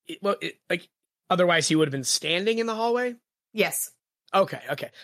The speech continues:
Speaker 1: That's how I read it. I just thought maybe I missed something <laughs> there. I just wanted to make sure.
Speaker 2: Yeah, no, he probably, he's probably meant to be standing,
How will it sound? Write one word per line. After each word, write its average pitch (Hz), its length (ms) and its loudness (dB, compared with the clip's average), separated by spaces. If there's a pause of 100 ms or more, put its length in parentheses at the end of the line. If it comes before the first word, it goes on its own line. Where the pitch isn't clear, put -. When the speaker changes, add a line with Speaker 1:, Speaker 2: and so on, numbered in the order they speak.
Speaker 1:
That's - 160 -2
how 330 120 2
I 233 120 4
read 247 180 4
it. 262 120 4
I 202 80 4
just 196 160 -2
thought 196 220 2 (360)
maybe 175 280 -2
I 143 80 0
missed 135 280 -6
something 175 320 -6
<laughs> - 40 -14
there. 302 320 2
I 302 80 0
just - 200 -6
wanted 302 220 0
to - 60 0
make 302 100 0
sure. - 400 -2 (580)
Speaker 2:
Yeah, 156 300 0
no, 170 160 2
he 202 140 2
probably, 214 300 2
he's 196 300 -2
probably 180 540 -2
meant 151 180 -4
to 156 60 -10
be 160 80 -4
standing, 139 440 -8